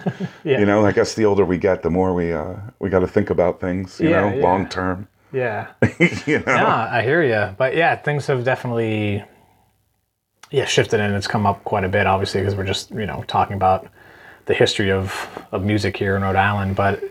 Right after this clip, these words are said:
Speaker 1: uh,
Speaker 2: You
Speaker 1: you
Speaker 2: think
Speaker 1: know, it's
Speaker 2: Me Too would have saved us, you know, eventually. Like, it did weed out some of the, you know, less desirable kind of behaviors, and
Speaker 1: Y-, yeah.
Speaker 2: and what was left,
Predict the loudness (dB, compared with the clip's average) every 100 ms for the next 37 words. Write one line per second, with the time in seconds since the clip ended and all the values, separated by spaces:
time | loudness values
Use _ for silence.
0 | -10 -2 0 2 0 -2 0 2 2 2
1 | 2 4 4 2 2 2 2 2 0 -2
2 | -6 -2 2 4 4 2 2 2 2 2
3 | 2 2 4 4 2 0 2 2 2 2
4 | 4 4 4 2 0 0 2 4 4 0
5 | -12 -20 -6 -2 2 2 0 -2 -8 _
6 | _ -20 _ _ _ _ _ _ _ -2
7 | 0 0 -6 -6 -4 2 4 4 4 4
8 | 4 4 0 -2 0 2 2 0 2 2
9 | 2 2 0 -2 0 0 0 -4 -6 -6
10 | -6 -14 -12 -2 2 2 2 0 0 -4